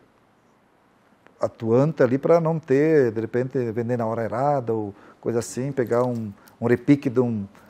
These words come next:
de um preço que deu uma levan-, pra ele conseguir equilibrar, então. Mas, assim, é, eu vejo, assim, uma oportunidade, talvez na suinicultura, na avicultura. O leite, o, não tá, o preço tá, não tá legal, o produtor tá reclamando,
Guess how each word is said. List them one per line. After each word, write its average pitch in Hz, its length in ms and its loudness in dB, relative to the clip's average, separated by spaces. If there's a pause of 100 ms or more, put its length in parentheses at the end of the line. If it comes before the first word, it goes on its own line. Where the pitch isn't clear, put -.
(280)
de 113 60 -6
um 110 60 -4
preço 120 260 4
que - 60 -8
deu 117 220 4
uma 127 100 6
levan-, 127 360 4 (120)
pra 131 140 2
ele 135 120 0
conseguir 139 560 -2
equilibrar, 147 460 0
então. 107 200 -8 (360)
Mas, 151 280 8
assim, 143 380 2 (600)
é, 143 180 6
eu 143 80 10
vejo, 143 220 8
assim, 143 180 0
uma 139 120 4
oportunidade, 127 920 2 (960)
talvez 120 300 2
na 117 100 -2
suinicultura, 117 760 -2
na 110 100 -2
avicultura. 110 760 -4 (500)
O 120 80 -2
leite, 131 380 4
o, 107 500 -2 (460)
não 135 180 -2
tá, 127 380 4
o 110 60 0
preço - 360 -14
tá, 113 360 2
não 113 100 -2
tá 117 320 0
legal, 113 480 4
o 110 60 2
produtor 110 340 -4
tá 120 120 0
reclamando, 117 540 -2